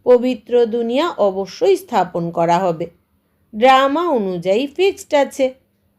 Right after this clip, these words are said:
বোমা যা তৈরি আছে, সেসব কি রাখা থাকবে?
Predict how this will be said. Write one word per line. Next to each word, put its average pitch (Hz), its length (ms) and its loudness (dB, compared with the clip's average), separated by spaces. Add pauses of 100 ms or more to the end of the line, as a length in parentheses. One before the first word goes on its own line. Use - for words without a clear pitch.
(120)
বোমা 269 520 4
যা 240 180 2
তৈরি 180 500 -4
আছে, 175 440 -2 (380)
সেসব 277 480 -2
কি 349 120 0
রাখা 208 380 2
থাকবে? 240 520 0